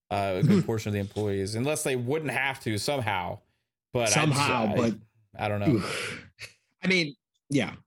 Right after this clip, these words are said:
Speaker 2: Again, never say never. Um, you know, again,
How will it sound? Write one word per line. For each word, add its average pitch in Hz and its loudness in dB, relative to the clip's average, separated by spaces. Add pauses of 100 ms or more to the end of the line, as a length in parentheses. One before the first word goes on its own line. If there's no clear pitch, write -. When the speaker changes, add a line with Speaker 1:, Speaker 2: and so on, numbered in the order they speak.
(720)
Speaker 2:
Again, 151 2
never 185 4
say 190 4
never. 160 2 (300)
Um, 135 2 (340)
you 170 4
know, 143 6
again, 139 2